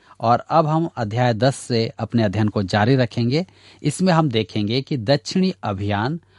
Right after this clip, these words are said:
और पांच राजाओं पर विजय और सूर्य का ठहर जाना। अब दूसरी ओर गिबोनियों के छल के कारण उसके सहयोगी राजा यरूशलेम, हेब्रोन,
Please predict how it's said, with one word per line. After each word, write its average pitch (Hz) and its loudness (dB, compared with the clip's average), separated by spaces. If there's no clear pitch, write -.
और 139 2
पांच 170 4
राजाओं 120 0
पर 113 -2
विजय 98 -2
और 104 0
सूर्य 190 0
का 110 -2
ठहर 113 -2
जाना। 95 -6
अब 165 2
दूसरी 202 -2
ओर 110 -2
गिबोनियों 180 0
के 180 -4
छल 143 -4
के 143 -6
कारण 127 -2
उसके 139 -6
सहयोगी 147 -2
राजा 98 -4
यरूशलेम, 117 -6
हेब्रोन, 117 -2